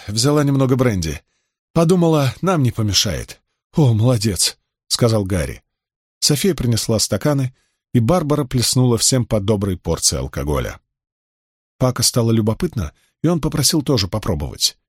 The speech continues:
Ему дали немного, смешав с водой. Мальчик скривился и сказал: «Фу, эс хорророссо». В разрядившейся обстановке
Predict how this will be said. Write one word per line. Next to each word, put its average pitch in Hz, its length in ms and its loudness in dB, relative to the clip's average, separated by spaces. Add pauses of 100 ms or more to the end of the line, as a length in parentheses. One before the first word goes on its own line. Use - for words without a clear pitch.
(160)
Ему 202 200 4
дали 143 260 2
немного, 117 360 0
смешав 104 380 -2
с - 80 0
водой. 127 400 0 (360)
Мальчик 135 340 0
скривился 131 560 0
и 113 40 2
сказал: 101 500 -2 (320)
«Фу, 117 500 0 (420)
эс 107 240 0
хорророссо». 131 920 0 (1120)
В 117 80 4
разрядившейся 127 720 2
обстановке 131 640 -2